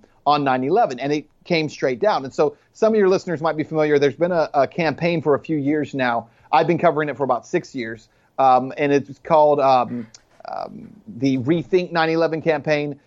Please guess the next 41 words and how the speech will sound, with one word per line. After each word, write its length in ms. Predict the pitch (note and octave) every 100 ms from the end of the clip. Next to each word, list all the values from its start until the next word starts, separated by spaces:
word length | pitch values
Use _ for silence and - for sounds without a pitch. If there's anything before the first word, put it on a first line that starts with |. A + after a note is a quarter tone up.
| _
Did 180 | D#3+ D3
you 80 | D#3+
know 180 | D#3
a 60 | C#3+
third 520 | - - G3 F#3 C3
building 420 | D3 D#3+ C#3 C3+
fell 260 | B2+ C#3+ C3
on 80 | B2
nine 180 | A2+ A#2+
eleven? 260 | F#3+ G3
'Cause 120 | C3+
most 320 | D3 G#3+ C#4 A3
Americans 500 | F#3 C4+ A3 D#3 - _
actually 240 | F#3 F#3+ F3+
don't 220 | G3 F#3
know 120 | G#3
there 100 | G3+
was 100 | D3+
a 60 | D#3
third 240 | G3 F3+
building 300 | F3 E3+ D3+
in 140 | C#3
New 80 | C3
York 260 | C3 C#3+ -
that 80 | C#3
came 220 | C3 A#2
down. 280 | F#3+ D#3+ G#2+ _ _ _
What's 200 | G3 -
important 380 | F3+ G#3 C4 A#3
about 260 | E3+ C#3
this 240 | D3+ C#3 -
is 120 | A#2
that 220 | C3+ -
nist, 500 | C3 F3+ G#3 C3 -
the 80 | D3
National 520 | C3 F3 G3+ G#3 F#3 -
Institute 380 | F3+ D#3+ D#3
of 80 | B2+
Standards 600 | - - G3 G3 F3+ D#3+
and 100 | E3
Technology, 680 | C#3+ C3+ C3 C#3 C3+ A2+ G#2